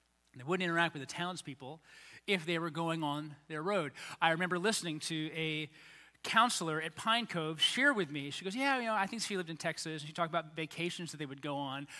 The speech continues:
But when they would go through Louisiana, 'cause there's two interstates that get cut through Louisiana, right? I ten in the south and, what, I twenty in the north. And so as you're going, you know,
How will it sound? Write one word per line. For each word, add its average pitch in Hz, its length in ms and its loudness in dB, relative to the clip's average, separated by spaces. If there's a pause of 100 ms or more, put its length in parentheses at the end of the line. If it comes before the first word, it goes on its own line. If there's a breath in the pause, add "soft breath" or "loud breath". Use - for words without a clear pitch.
(120 loud breath)
But 185 120 4
when 185 120 4
they 185 140 4
would 175 180 2
go 202 200 8
through 208 200 0
Louisiana, 175 800 2
'cause 170 100 -4
there's 156 120 -2
two - 140 -2
interstates 190 460 0
that 170 60 -6
get 165 220 -6
cut 175 160 0
through 165 120 -6
Louisiana, 151 500 -2 (240 loud breath)
right? - 100 -4
I 165 140 6
ten 190 240 0
in 196 80 -2
the 190 80 -2
south 180 500 6
and, 147 80 -6
what, 135 100 -6
I 143 120 -2
twenty 170 420 -2
in 180 80 -2
the 170 60 -2
north. 151 360 -2 (400 loud breath)
And 151 160 -2
so 165 300 4 (180)
as 170 160 0
you're 175 100 0
going, 208 380 6 (160)
you 175 160 -2
know, 190 220 2